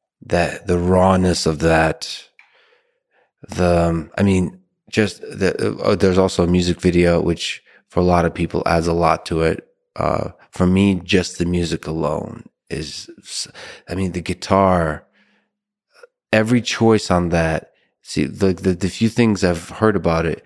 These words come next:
it seemed like almost accidental. I mean, like, little subtle choices here and there. C-, can you maybe comment on that?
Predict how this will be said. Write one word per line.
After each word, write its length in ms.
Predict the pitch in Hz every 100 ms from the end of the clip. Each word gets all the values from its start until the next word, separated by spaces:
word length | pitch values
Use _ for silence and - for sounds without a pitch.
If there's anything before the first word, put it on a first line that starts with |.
| _ _
it 160 | - -
seemed 280 | - 101 95
like 160 | 87
almost 240 | 90 87 -
accidental. 760 | 87 - 87 90 107 104 101 _ _ _
I 60 | 95
mean, 100 | 95
like, 160 | 92
little 260 | 95 98 98
subtle 360 | - 92 92
choices 480 | 90 92 90 87 87
here 160 | - 92
and 160 | 87 85
there. 280 | 90 113 - _ _ _ _ - _ _ _ _ _
C-, 140 | - 101
can 160 | 107
you 80 | 123
maybe 240 | 143 135 117
comment 420 | - 95 98 95
on 120 | 95
that? 480 | 95 95 92 - _